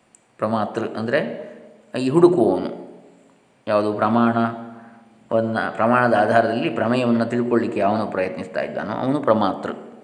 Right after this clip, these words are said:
ಜ್ಞೇಯವನ್ನು ತಿಳಿಲಿಕ್ಕೆ ಹೊರಟಂತಹ ಜ್ಞಾತೃ. ಅವನು ಸಾಕ್ಷಿಯ ಬೆಳಕಿನಿಂದಲೇ ಚಿತ್ ಸ್ವರೂಪ ಅಂದರೆ ಎನಿಸ್ಕೊಂಡಿದ್ದಾನೆ ಅವನು,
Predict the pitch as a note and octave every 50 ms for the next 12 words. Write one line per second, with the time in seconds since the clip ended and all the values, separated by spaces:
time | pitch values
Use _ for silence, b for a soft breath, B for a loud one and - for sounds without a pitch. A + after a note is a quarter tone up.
0 | - - - _ _ _ _ _ _ _ _ _ _ _ _ _ _ _ _ _
1 | _ _ _ _ - G2+ F#2+ G2 G#2+ A2 G#2+ G#2+ G2+ G2+ G2+ G#2 F#2+ - G2+ G2+
2 | G#2 G2+ G2 G2+ - - G#2+ G2+ F#2 - G2 G2 G#2 G#2+ A2 F#2+ G2 G#2 A2 -
3 | - - - - - - - - - - B B B B B B B B B B
4 | B B B _ _ _ _ A#2 C3+ F#3 G#3 D#3+ A#2+ G#2+ A#2 - - - B2 G#2+
5 | C3+ - - - G3 F3 D3 C3 C#3+ D3 C#3+ D#3 D3+ D3 D3+ E3 F#3 F#3 F#3+ E3+
6 | F3 - - - D#3 C#3+ C#3 C3 A#2+ B2+ B2 B2 B2+ C3 C3 B2 A#2+ A#2+ - A#2
7 | G#2+ F#2+ F#2 F#2 F2 E2 E2+ E2+ E2 E2